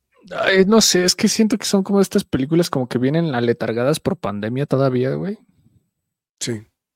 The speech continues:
Speaker 1: Entonces, no sé, D-, Dune fue muy castigada por la pandemia, entonces.
Speaker 2: No, sí, sí, no, no, no, Du-, Dune,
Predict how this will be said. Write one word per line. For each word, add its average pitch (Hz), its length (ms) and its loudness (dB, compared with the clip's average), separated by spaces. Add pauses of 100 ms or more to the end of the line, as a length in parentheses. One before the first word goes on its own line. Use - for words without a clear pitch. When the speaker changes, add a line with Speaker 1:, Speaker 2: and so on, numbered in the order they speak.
(260)
Speaker 1:
Entonces, - 720 -8 (2250)
no 131 180 -2
sé, 127 200 -4
D-, 147 260 4
Dune 156 320 6
fue 127 220 0
muy 127 160 0
castigada 107 520 -4
por - 200 -10
la 95 100 -8
pandemia, 95 440 -10
entonces. - 800 -18 (680)
Speaker 2:
No, 123 300 0
sí, 110 320 -4 (100)
sí, 143 140 -2
no, 139 180 4
no, 135 160 2
no, 131 160 0
Du-, 143 160 0
Dune, 214 220 2